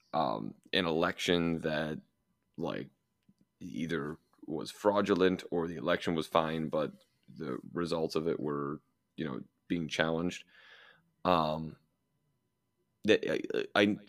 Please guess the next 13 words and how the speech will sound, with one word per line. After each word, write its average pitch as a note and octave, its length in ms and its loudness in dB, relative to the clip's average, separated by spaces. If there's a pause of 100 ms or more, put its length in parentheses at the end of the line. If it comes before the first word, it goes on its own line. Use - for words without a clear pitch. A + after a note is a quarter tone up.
I G#2 100 4
am G2 160 4
aware G2 380 8
of F#2 140 2
a F2 80 6
number E2+ 320 2
of - 140 -4
problems D#2+ 400 -2
there, F2+ 120 4
but D#2+ 160 2
I D#2+ 100 -4
have D2+ 120 -8
not, F2 640 -4